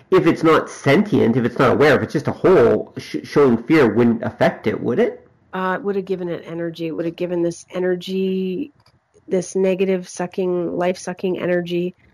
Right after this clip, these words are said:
Speaker 1: Okay.
Speaker 2: And it would have made it stronger.
Speaker 1: Hmm.
Speaker 2: I wouldn't have been able to close it down the way that I did.
Speaker 1: Right. Okay.
Speaker 2: 'Cause it took a lot out of me to close it down.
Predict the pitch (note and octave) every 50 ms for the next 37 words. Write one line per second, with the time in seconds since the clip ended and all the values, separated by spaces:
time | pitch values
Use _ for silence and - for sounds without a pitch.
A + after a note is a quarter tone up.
0 | _ _ _ _ _ _ _ _ - B2+ A#2 - G#2+ G2+ G#2+ C#3 D3 - _ _
1 | _ _ _ _ _ _ _ _ _ _ _ _ - F#3+ F#3 F3+ F3 F3 - -
2 | F3+ F3+ F3 E3+ F3+ F3+ F3 E3+ E3 D#3 - - - E3 D#3 D#3 D#3+ D#3 - -
3 | F3+ - - _ _ _ _ _ _ _ _ _ _ _ _ B2+ A#2+ A#2 A2+ G#2
4 | G2 F#2+ F#2 F#2 F#2 G2+ G2+ G2+ E2+ - _ _ _ _ _ _ _ - E3+ F3
5 | E3+ F3+ F#3 F#3 F3 F3 F3 F3 F3 E3 E3+ E3+ E3+ - - F3+ E3+ E3 D#3+ D3
6 | - E3+ E3 D#3+ D#3+ D#3 D3+ D3+ D3+ D3 D3 D#3 D3+ E3 E3+ E3+ - - - -
7 | E3+ _ _ _ _ _ _ _ _ _ _ _ _ - A2 G2+ F#2+ F#2 F#2 -
8 | - - _ _ _ _ _ _ _ _ _ _ _ _ _ _ _ _ _ -
9 | - G#3 G#3 F#3 F#3+ - - - A3 G3+ - G3 F3 F3 E3+ F3 F3 F3 E3+ E3+
10 | E3+ E3+ E3 E3 D#3 D3 D#3 - - E3+ D#3 D3+ - - - - - - - E3